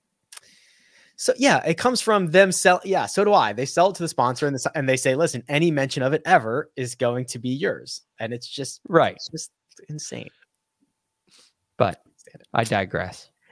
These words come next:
Speaker 1: Any other Cabo nuggets before we recap our best bets?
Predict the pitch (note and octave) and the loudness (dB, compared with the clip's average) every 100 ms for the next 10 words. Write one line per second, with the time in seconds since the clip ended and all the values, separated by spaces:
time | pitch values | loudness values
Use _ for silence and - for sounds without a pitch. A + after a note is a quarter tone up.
0 | _ F3 G3 A3 F#3 F3 F3+ F3 E3 - | _ 2 4 6 8 8 10 8 4 -4
1 | _ _ _ _ _ _ - - D#3 D#3 | _ _ _ _ _ _ -4 4 6 6
2 | D#3+ D#3 D3 C#3 C3 B2 - B2 C3+ B2 | 4 4 4 2 2 -2 -6 -8 -4 -2
3 | B2 A#2 A2+ A#2 G#2+ G#2+ G2 G2+ - E2+ | -2 -4 -2 -2 -2 -4 -4 -6 -6 -10
4 | - - | -10 -12